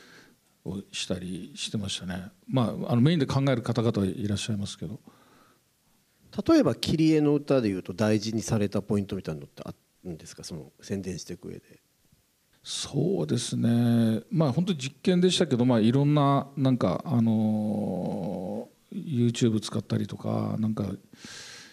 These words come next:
Speaker 1: いろいろエスエヌエス使ったりとかいうのを、まあ、一つの、まあ、こう、テストというか、それがどれだけのことになるのかとか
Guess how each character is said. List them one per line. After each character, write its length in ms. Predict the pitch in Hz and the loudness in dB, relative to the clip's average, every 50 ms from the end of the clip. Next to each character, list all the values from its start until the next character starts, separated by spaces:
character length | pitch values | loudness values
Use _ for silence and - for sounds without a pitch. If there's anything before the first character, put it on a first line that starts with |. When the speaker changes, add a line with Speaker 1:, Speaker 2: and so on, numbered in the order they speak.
| _ _ _ - | _ _ _ -8
Speaker 1:
い 80 | - 113 | -4 0
ろ 160 | 117 120 120 | 2 4 4
い 40 | 120 | 4
ろ 360 | 120 117 117 117 - - - - | 4 4 2 2 0 -4 -8 -4
エ 100 | - 120 | -2 -2
ス 180 | 113 - - 127 | 0 0 2 2
エ 60 | 120 | 4
ヌ 80 | 113 113 | 4 4
エ 60 | 110 | 4
ス 140 | 107 - - | 2 0 -8
使 140 | - - 110 | -6 -6 -6
っ 40 | |
た 160 | - - - 104 | -6 -4 -6 -6
り 80 | 104 | -6
と 100 | - 107 | -6 -10
か 460 | - - 101 104 95 98 98 98 101 - _ _ - _ _ _ _ _ _ _ _ - | -10 -8 -8 -8 -8 -8 -8 -10 -12 -14 _ _ -20 _ _ _ _ _ _ _ _ -8
い 100 | 165 127 | -4 -2
う 60 | 127 | 0
の 80 | 123 113 | 0 0
を、 40 | 107 | 0
ま 120 | 107 113 | 0 -2
あ、 20 | 107 | -4
一 160 | - - 143 | -2 -4 -4
つ 140 | 143 - 113 | -2 -2 -4
の、 240 | 98 95 - - - | -2 -4 -6 -10 -8
ま 180 | - 123 110 101 | -4 -4 -2 -4
あ、 80 | - - - - _ _ _ _ _ _ _ _ _ _ _ _ _ _ _ _ _ _ _ _ _ _ _ - | -4 -10 -14 -20 _ _ _ _ _ _ _ _ _ _ _ _ _ _ _ _ _ _ _ _ _ _ _ -12
こ 120 | - - | -12 -10
う、 20 | 107 | -4
テ 160 | - 156 147 | 0 0 0
ス 100 | - - | 2 2
ト 140 | - 127 101 | 0 0 0
と 100 | - 101 | 0 -2
い 80 | 90 | -2
う 60 | 87 | -2
か、 320 | - - 101 90 - - - _ _ | -6 -8 -10 -10 -10 -14 -20 _ _
そ 200 | - - - 135 | -20 -12 -6 -4
れ 60 | 131 | -2
が 100 | 131 131 | -2 -2
ど 120 | 123 - 120 | 0 0 2
れ 120 | 117 131 | 2 2
だ 100 | 131 131 | 2 0
け 300 | 120 - 135 131 123 123 | 0 2 2 2 4 4
の 100 | 123 123 | 4 2
こ 140 | 117 127 110 | 2 2 2
と 100 | - 113 | 2 2
に 60 | 98 | 2
な 100 | 98 101 | 2 0
る 60 | 95 | -2
の 80 | 87 90 | -4 -6
か 100 | - - | -10 -12
と 100 | - - | -14 -16
か 360 | - - 85 76 78 80 - | -14 -12 -12 -12 -12 -14 -16